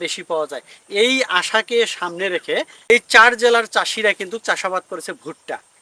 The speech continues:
মহাজনদের কাছে অনেক ঋণ করেছে, সার ডিলারের কাছে সার, বীজ, কীটনাশক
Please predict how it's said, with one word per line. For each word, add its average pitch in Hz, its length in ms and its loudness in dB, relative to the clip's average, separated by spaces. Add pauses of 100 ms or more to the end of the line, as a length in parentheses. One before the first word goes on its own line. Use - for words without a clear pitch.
(260)
মহাজনদের 208 560 2
কাছে 196 160 -2 (100)
অনেক 180 160 -2 (180)
ঋণ 185 100 -4 (100)
করেছে, 185 280 -6 (180)
সার 208 340 6
ডিলারের 220 400 4
কাছে 185 200 -4 (160)
সার, 185 420 4 (140)
বীজ, 175 340 -8 (420)
কীটনাশক 202 580 -6